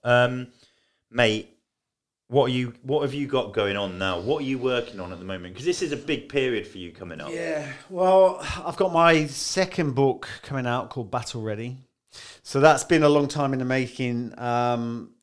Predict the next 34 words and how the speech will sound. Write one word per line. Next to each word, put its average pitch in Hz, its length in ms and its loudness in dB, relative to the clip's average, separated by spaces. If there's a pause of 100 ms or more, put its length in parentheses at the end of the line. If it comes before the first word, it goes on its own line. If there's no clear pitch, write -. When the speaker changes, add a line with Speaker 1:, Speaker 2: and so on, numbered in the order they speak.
(140)
Speaker 2:
after 117 320 -12
my, 117 560 -4
um, 113 500 -6 (140)
Speaker 1:
Forty-nine 90 360 -2
Speaker 2:
last 80 120 0
Speaker 1:
years. 107 160 4
Speaker 2:
book. 143 260 0 (180)
<laughs> - 160 -6
It 143 360 2
has, 139 340 -2
mate, 117 260 -4
yeah. 117 260 0 (240)
<laughs> - 200 -12
Forty-nine 147 420 2
years. 151 320 0
So, 147 440 4
um, 147 520 -6
I've 139 120 -16
got 147 160 -6
Battle 143 240 -6
Ready 123 160 -4
coming 120 200 -10
out. 120 120 -6
Really 143 160 -2
excited 127 480 -6
about 110 240 -4
that, 107 120 -4
'cause 117 160 -10
when 139 120 -4
I 135 60 0
look 131 260 -2
back, 123 340 0
that 127 220 -2
was, 123 340 -4